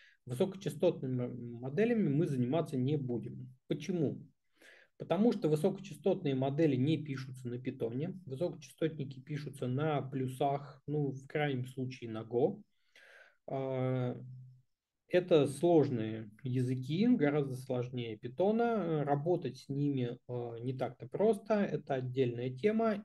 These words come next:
И, э, второй момент, э, высо-, работа с высокочастотными моделями требует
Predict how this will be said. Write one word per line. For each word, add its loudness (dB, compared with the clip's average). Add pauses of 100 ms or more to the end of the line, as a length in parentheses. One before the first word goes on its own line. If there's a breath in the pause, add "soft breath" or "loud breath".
И, -2
э, 2
второй 2
момент, 0
э, 0 (100)
высо-, -2
работа 0
с -14
высокочастотными -6
моделями 0
требует -2